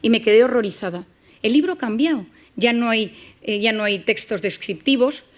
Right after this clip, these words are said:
solo son una especie de dibujos con textos de aventuras, y le pregunté, escribí a la editorial y me dijeron, "Es que nos hemos adaptado a los nuevos tiempos y a la capacidad de lectura que tienen los niños hoy en día".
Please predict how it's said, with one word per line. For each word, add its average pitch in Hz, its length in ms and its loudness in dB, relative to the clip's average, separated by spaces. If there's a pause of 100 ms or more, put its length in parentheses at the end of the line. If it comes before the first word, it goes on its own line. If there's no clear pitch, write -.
(120)
solo 233 320 -2
son 226 160 -4
una 220 80 0
especie 220 320 -2
de 202 60 2
dibujos 214 480 -4
con 202 240 -4 (240)
textos 220 340 -2
de 208 80 2
aventuras, 254 600 0 (240)
y 220 60 -2
le 208 120 2
pregunté, 202 560 0
escribí 190 400 -2
a 190 180 0
la 185 120 -2
editorial 196 420 0
y 294 40 4
me 226 80 0
dijeron, 190 380 -6 (260)
"Es 247 140 -2
que 294 120 2
nos 262 180 0
hemos 285 280 4
adaptado 262 460 0
a 254 40 0
los 208 180 -2
nuevos 220 320 -4
tiempos 233 400 -4 (220)
y 254 80 4
a 233 40 4
la 220 100 0
capacidad 226 420 0
de 247 80 4
lectura 233 400 0
que 185 100 -6
tienen 202 220 -2
los 180 140 -4
niños 196 280 -6
hoy 175 140 -4
en 175 100 -2
día". 175 260 -6